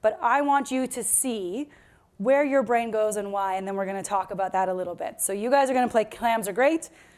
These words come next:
First person, who's the bravest person in this moment, is gonna put their hands in the middle of the table and declare why they think clams are great. And then somebody else is gonna be their best friend and tag them out.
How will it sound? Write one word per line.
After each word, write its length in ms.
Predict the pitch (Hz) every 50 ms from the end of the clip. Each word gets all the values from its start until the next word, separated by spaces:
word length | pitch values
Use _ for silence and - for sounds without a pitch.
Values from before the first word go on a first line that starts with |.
| _ _ _
First 400 | _ - - - 269 269 - -
person, 420 | - 277 285 269 - - 302 302 294
who's 280 | 240 247 226 214 185
the 120 | 165 202 202
bravest 540 | 180 165 - 269 269 269 247 240 233 - -
person 340 | - 254 254 247 247 226
in 140 | 214 214 214
this 220 | 214 269 277 - -
moment, 320 | 247 247 254 302 330 320
is 60 | -
gonna 140 | 196 226 196
put 100 | 226 220
their 100 | 214 208
hands 260 | 214 240 247 247 220
in 60 | 240
the 80 | 240 233
middle 200 | 233 240 240 233
of 80 | 233 226
the 60 | 233
table 360 | 240 262 269 285 294 339 311
and 100 | 240 226
declare 340 | 190 208 - 240 220 214 214
why 200 | 233 269 277 269
they 120 | 262 262
think 200 | 254 240 233 -
clams 300 | - 254 240 240 233 190
are 60 | 208
great. 380 | 196 185 262 320 392 415 - - - - - - - - _ - - _ _ _ _ _ -
And 140 | 202 208 208
then 100 | 202 196
somebody 400 | - 285 311 294 311 294 285 277
else 180 | 269 269 247 233
is 80 | 208
gonna 160 | - 233 226
be 80 | 196 226
their 120 | 208 214
best 260 | 208 240 262 262 - -
friend 220 | - 254 254 233
and 100 | 208 180
tag 220 | - 220 220 208
them 120 | 185 202 190
out. 200 | 170 - -